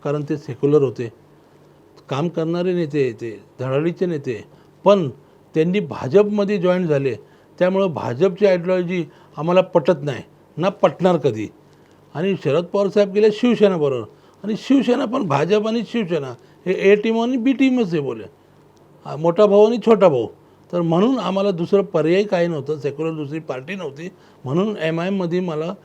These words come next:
बॅरिस्टर अंतोली, अ, ओवेसी साहेबाकडं जायला लागलो.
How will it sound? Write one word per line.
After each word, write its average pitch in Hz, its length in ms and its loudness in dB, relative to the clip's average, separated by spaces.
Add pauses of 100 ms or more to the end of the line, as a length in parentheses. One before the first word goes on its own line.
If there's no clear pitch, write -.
(320)
बॅरिस्टर 165 440 0
अंतोली, 160 420 -2
अ, 139 600 -2 (140)
ओवेसी 151 360 0
साहेबाकडं 151 480 -4 (400)
जायला 170 220 6
लागलो. 101 380 -8